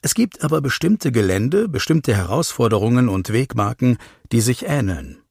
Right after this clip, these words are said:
Es gibt Menschen, die, wie der Mann, der vom Bürostuhl aufstand und nie zurückkehrte, im Beruf straucheln und nach einem neuen Sinn in ihrem Arbeitsleben suchen.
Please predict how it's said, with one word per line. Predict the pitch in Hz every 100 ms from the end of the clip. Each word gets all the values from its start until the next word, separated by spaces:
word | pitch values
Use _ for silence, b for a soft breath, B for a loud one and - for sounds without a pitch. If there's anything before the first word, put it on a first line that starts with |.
| _ _ _ _ _ _
Es | - -
gibt | 135 -
Menschen, | 98 95 135 208 185
die, | 110 160 208 B B B
wie | 110 117
der | 107 95
Mann, | 92 131 165
der | 107
vom | 95 107 92
Bürostuhl | 95 104 131 - 123 123
aufstand | 104 120 - 139 135
und | 120 104 -
nie | 120
zurückkehrte, | 123 113 104 - 123 123 - 135 b b b -
im | 143 113
Beruf | 104 131 -
straucheln | - 120 175 - 131 135 - B B
und | 139 147 139 -
nach | 147 131
einem | 139 131 120
neuen | 104 113 131
Sinn | 110 123 117
in | 113 131
ihrem | 123 135
Arbeitsleben | - 120 107 95 117 98 95
suchen. | 92 82 - 69